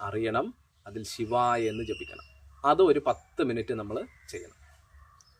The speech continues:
ഓക്കെ, അപ്പോൾ ഏതാണ്ടൊരു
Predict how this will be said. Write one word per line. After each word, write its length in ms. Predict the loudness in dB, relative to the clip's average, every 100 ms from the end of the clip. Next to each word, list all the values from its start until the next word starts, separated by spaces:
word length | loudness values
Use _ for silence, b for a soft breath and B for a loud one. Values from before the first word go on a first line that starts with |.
| _ _ _ _ _ _ _ -20
ഓക്കെ, 180 | -8 -8 -8 -18 _ _ _ -20 -4
അപ്പോൾ 120 | 4
ഏതാണ്ടൊരു 480 | 8 8 8 6